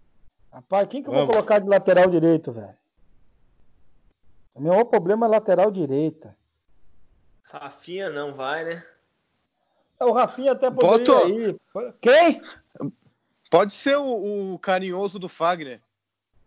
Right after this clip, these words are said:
Speaker 1: Não, não, não. Fagner não. Fagner é muito violento. Bate muito. Pode ser o Cafu? Não, já parou, né?
Speaker 3: <laughs>
Speaker 1: Jorginho, cara, lateral direito, hein? Rapaz do céu, vocês vão ter que me ajudar nessa aí.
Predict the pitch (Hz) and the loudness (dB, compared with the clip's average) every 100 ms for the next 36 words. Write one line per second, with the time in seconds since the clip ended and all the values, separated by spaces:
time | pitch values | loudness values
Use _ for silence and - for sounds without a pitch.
0 | _ - 220 311 302 285 247 208 175 220 | _ -2 2 4 4 4 2 0 0 0
1 | 247 240 151 - 175 196 190 196 190 202 | 0 -2 -2 -4 -4 -2 -6 -8 -6 -4
2 | 180 110 _ _ _ _ _ - 175 _ | -4 -8 _ _ _ _ _ -20 -20 _
3 | _ _ 127 165 170 208 143 113 _ _ | _ _ -2 -2 0 -6 -8 -12 _ _
4 | _ _ _ _ - 285 277 311 269 247 | _ _ _ _ 2 2 6 4 6 4
5 | - 330 240 - _ _ _ _ - - | 6 4 4 -2 _ _ _ _ -20 -20
6 | _ - 180 165 170 165 151 170 160 165 | _ -12 -8 -4 -2 0 2 2 2 -4
7 | 170 156 170 - _ _ _ _ _ - | -10 -10 -16 -18 _ _ _ _ _ -14
8 | 131 160 143 131 196 - 208 180 180 190 | 0 2 2 0 -8 0 2 4 2 2
9 | 180 220 190 160 170 170 175 185 _ _ | 4 2 2 0 0 -2 -8 -12 _ _
10 | _ _ _ _ _ _ _ 170 _ 156 | _ _ _ _ _ _ _ -20 _ 0
11 | 170 185 147 - 143 139 196 190 233 233 | 2 2 0 -4 -6 -2 -4 -2 -4 -2
12 | 214 185 196 208 202 165 175 196 | -2 0 0 0 -2 0 0 0